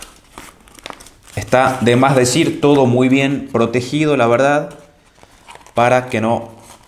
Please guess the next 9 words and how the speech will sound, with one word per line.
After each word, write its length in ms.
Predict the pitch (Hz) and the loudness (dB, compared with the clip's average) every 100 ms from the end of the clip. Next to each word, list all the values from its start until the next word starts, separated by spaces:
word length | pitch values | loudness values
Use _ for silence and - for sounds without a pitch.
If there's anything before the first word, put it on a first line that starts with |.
| - | -16
corra 320 | - 123 120 120 | -4 -2 0 0
ningún 360 | 113 117 131 | -2 -2 -2
riesgo 440 | 117 135 135 135 - | 0 -2 -2 -6 -6
en 80 | 107 | -6
lo 80 | |
que 80 | 104 | -4
es 160 | 104 120 | -6 -6
el 180 | 98 - | -6 -4
traslado. 600 | 104 117 143 147 147 | -4 -2 -4 -4 -6